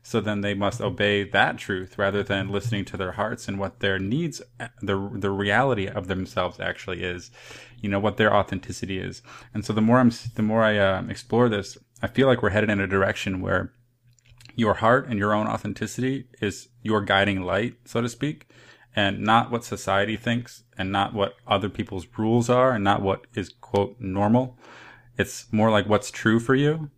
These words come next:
and who you really are. And if, like, if you see one person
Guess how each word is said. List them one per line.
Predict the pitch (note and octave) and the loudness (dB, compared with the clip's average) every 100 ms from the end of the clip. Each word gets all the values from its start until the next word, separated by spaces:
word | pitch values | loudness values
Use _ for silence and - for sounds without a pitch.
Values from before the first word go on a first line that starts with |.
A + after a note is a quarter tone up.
| _ _ - | _ _ 0
and | G2 | 2
who | A2+ | 2
you | B2 A2+ | 2 2
really | A2 G#2 F#2 | 2 2 2
are. | F2+ F#2+ G2 - | 2 0 -2 -2
And | A2 | -2
if, | G#2+ | 0
like, | A2 G#2 | 0 0
if | A2+ - | -2 -2
you | C#3 | -2
see | - | -2
one | C#3 A2+ D3 | -2 0 0
person | A2 G#2 - G2 F#2+ | -2 -2 -4 -6 -8